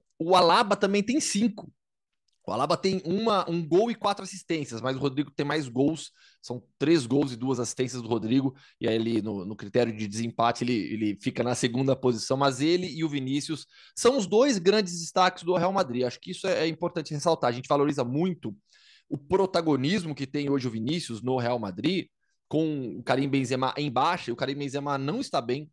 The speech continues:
No jogo contra o Shakhtar Done-, Donetsk, mais uma vez, perdeu chances que a gente tava acostumado ele na temporada passada. Um jogo como de, de, dessa quarta,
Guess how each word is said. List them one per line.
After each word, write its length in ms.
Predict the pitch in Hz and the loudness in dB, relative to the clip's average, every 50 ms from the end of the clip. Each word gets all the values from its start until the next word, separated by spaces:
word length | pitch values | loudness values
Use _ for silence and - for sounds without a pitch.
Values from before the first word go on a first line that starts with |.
| _ _ | _ _
No 100 | 120 120 | -10 -4
jogo 240 | 110 127 165 180 - | 0 0 0 0 0
contra 140 | 165 156 - | -6 -6 -4
o 20 | |
Shakhtar 300 | 175 160 - - 156 139 | -2 -4 -2 -2 -4 -4
Done-, 260 | 135 131 120 123 - - | -2 -4 -4 -6 -8 -4
Donetsk, 460 | 110 120 117 123 131 127 - - - | -4 -4 -2 -2 -4 -4 -6 -10 -6
mais 220 | - 131 160 175 170 | 0 0 0 2 2
uma 100 | 156 123 | 0 0
vez, 160 | 143 156 143 | 0 -2 -2
perdeu 400 | - 156 143 123 120 160 185 190 | 0 0 0 2 2 2 2 2
chances 380 | 180 - 151 151 151 - - | 0 0 -2 -2 -2 -4 -6
que 80 | - 156 | -6 -6
a 40 | 139 | -6
gente 180 | 143 143 - | -6 -10 -6
tava 140 | - 165 160 | -6 -6 -6
acostumado 420 | 151 - - 143 156 160 165 156 160 | -6 -12 -14 -6 0 0 2 2 2
ele 200 | 156 160 143 - - - - - _ _ | -2 -2 -6 -8 -10 -18 -20 -20 _ _
na 140 | - 139 131 | 0 0 2
temporada 400 | - 160 - 160 151 139 - - | 2 0 2 4 4 6 4 6
passada. 320 | - 143 131 - 160 147 | 4 2 2 2 2 2
Um 60 | 170 | 4
jogo 200 | 160 226 294 247 | 4 4 4 4
como 200 | - 220 202 185 | 2 0 0 0
de, 320 | 156 135 139 139 117 92 78 | -2 -2 -2 -2 -2 -2 -4
de, 300 | 90 104 110 110 98 92 | -6 -6 -4 -4 -4 0
dessa 260 | 95 127 123 - - | 2 2 2 2 0
quarta, 480 | - - 151 180 208 - - - - | 0 2 4 4 4 2 0 -4 -4